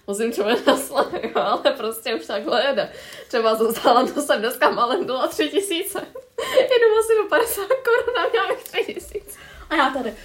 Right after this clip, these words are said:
Speaker 2: jo, ježiši, potřebuju, ty vole, do tisícovky. Oh shit, mám tady věci za sedm set. O, to je moc, jsem chudá, zbývají mi čtyřistovky na účtě.
Speaker 1: A já, že oh shit, tři věci, <laughs> skoro za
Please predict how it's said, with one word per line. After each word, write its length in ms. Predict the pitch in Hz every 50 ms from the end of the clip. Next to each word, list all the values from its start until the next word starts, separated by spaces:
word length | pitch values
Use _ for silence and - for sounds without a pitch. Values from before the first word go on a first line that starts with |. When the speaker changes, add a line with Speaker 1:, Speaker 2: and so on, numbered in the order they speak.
| - - - -
Speaker 2:
jo, 140 | 269 269 269
ježiši, 360 | 269 269 247 247 247 - 262 233
potřebuju, 460 | 208 262 - - 285 269 269 254 233
ty 140 | 226 - 254
vole, 160 | 269 269 254
do 100 | 240 262
tisícovky. 480 | 262 - 262 - 233 220 - - -
Oh 160 | - - 254 254
shit, 180 | - 247 226 220
mám 140 | 262 254 -
tady 180 | - 233 247
věci 260 | 254 247 247 247 - 277
za 100 | 269 254
sedm 320 | 262 - 277 285 269 254
set. 220 | - 262 240 - -
O, 200 | 240 247 254 285
to 120 | 269 277
je 120 | 254 269 269
moc, 300 | 254 247 285 339 - -
jsem 120 | 415 - 392
chudá, 360 | 330 - 381 - 294 269 349
zbývají 400 | 359 302 294 330 285 285 254 247
mi 100 | 240 381
čtyřistovky 600 | 381 - - 349 311 330 330 339 330 - - 277
na 100 | 294 302 311
účtě. 360 | 349 330 - - - 208 202 - -
Speaker 1:
A 60 | - 240
já, 160 | 226 233 233
že 120 | 226 220 -
oh 220 | - 220 220 220
shit, 220 | 220 - 233 202 196
tři 180 | - 226 220
věci, 340 | 208 202 196 196 202 - 254
<laughs> 580 | 254 262 269 302 - - - 523 523 - 523 -
skoro 260 | - 523 523 - 320 320 440 466 453
za 120 | 440